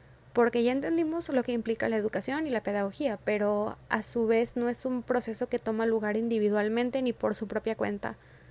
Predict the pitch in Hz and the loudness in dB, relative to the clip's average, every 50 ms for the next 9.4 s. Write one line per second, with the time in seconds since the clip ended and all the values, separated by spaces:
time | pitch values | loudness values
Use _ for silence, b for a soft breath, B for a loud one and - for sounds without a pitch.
0 | B B B B - - - - - 277 320 330 330 320 302 277 262 277 277 285 | B B B B -20 -20 -6 0 2 4 4 4 4 2 2 2 2 0 0 0
1 | 294 277 254 - - 247 - - 277 - - 277 277 254 - 269 254 226 233 220 | 0 -2 -2 -4 -6 -6 -4 -4 -4 -2 -2 -4 -4 -4 -4 -4 -2 -2 -2 -2
2 | 226 233 226 240 254 233 247 226 220 208 214 - - 196 - 226 220 220 - - | -2 -2 -2 -2 -2 0 0 0 0 -2 -2 -6 -6 -6 -6 -6 -8 -10 -12 -18
3 | - - B B B B B B - - - - - 240 233 - 277 277 - - | -20 -20 B B B B B B -20 -20 -4 0 2 2 4 4 0 -2 0 -2
4 | 330 302 - 330 302 277 262 269 262 - 254 247 240 247 254 262 - - - 247 | -2 -2 -2 -2 0 0 0 0 0 0 0 0 2 0 0 -2 -2 0 2 2
5 | 240 240 247 240 233 226 233 220 220 208 208 208 208 226 254 269 269 277 277 277 | 4 4 2 2 0 0 0 0 2 0 0 0 0 0 0 0 0 0 0 2
6 | 285 277 - - - 226 233 226 226 220 - 233 240 240 - - - - 254 262 | 0 0 -2 -2 -2 0 2 2 2 0 0 0 -2 -2 -4 -6 -4 -2 0 2
7 | 277 285 277 - 247 240 226 - - 233 233 233 233 233 240 233 247 233 226 226 | 2 2 0 0 -2 -4 -2 -2 -2 0 0 0 0 -2 -2 0 0 0 0 0
8 | 233 226 - 240 - 247 233 226 214 226 226 - - 233 - 269 269 262 - - | -2 -2 -2 -4 -2 0 0 2 2 0 -2 -4 -8 -6 -2 -2 -2 -2 -2 -4
9 | - - 226 226 233 233 226 | -4 -4 -2 -2 -2 -4 -6